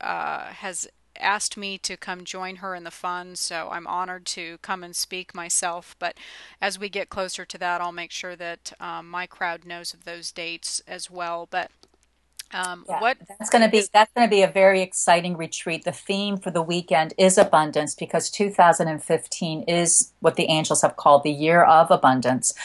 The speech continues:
Speaker 2: So we can make it a big old pile of cash, abundance of joy and love. But if we're still pussyfooting around and on that gerbil wheel, we can have an abundance of fear too.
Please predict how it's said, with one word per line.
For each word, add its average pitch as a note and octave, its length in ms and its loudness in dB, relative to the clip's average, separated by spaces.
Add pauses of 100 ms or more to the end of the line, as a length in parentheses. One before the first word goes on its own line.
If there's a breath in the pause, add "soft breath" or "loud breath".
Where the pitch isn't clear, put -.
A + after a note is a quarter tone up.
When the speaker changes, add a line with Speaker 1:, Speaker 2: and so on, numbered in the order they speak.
(360 loud breath)
Speaker 2:
So E3+ 440 10
we G3 220 6
can A#3+ 160 6
make G3 200 8
it F#3+ 160 8
a E3 40 -2
big E3+ 260 -2
old D#3+ 180 6
pile D#3 380 6
of C3+ 80 -2
cash, D3 520 0 (100)
abundance D#3+ 560 2
of D3 120 -4
joy D3 400 2
and D3+ 180 -4
love. G3+ 420 8
But E3+ 120 2
if E3 140 -2
we're G3 140 2
still G3 320 4
pussyfooting F#3 640 -2
around E3+ 400 6
and D#3 80 2
on D#3 160 4
that C#3 200 4
gerbil F3 460 4
wheel, B2+ 400 2 (560 loud breath)
we F3 140 0
can F3+ 140 0
have F3 140 4
an E3 60 4
abundance D#3 540 0
of C#3 120 0
fear B2 320 0
too. - 360 0